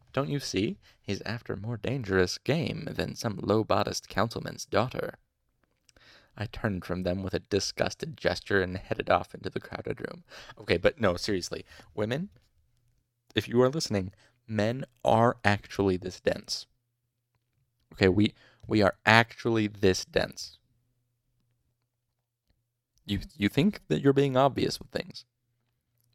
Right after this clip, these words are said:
And to someone who knows the game, you probably are being obvious, but, but to someone who is inexperienced, particularly someone who is young and inexperienced,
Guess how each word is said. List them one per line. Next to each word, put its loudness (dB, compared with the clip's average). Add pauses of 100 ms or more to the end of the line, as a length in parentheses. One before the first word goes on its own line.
And 0
to -2
someone 4
who 2
knows 4
the -6
game, 0 (1200)
you -2
probably 4
are 6
being 0
obvious, -4
but, 2 (1160)
but -6
to 4
someone 6
who 2
is 2 (180)
inexperienced, 0 (260)
particularly 2
someone -4
who 2
is 0
young 2
and 0
inexperienced, -6